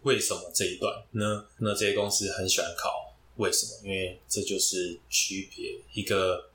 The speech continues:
区别你是，呃，怎么讲，一个，一个懂为什么，就是我觉得是优，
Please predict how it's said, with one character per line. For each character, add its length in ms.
区 300
别 300
你 160
是， 880
呃， 140
怎 140
么 80
讲， 240
一 60
个， 300
一 120
个 720
懂 200
为 100
什 140
么， 160
就 140
是 240
我 140
觉 120
得 80
是 160
优， 220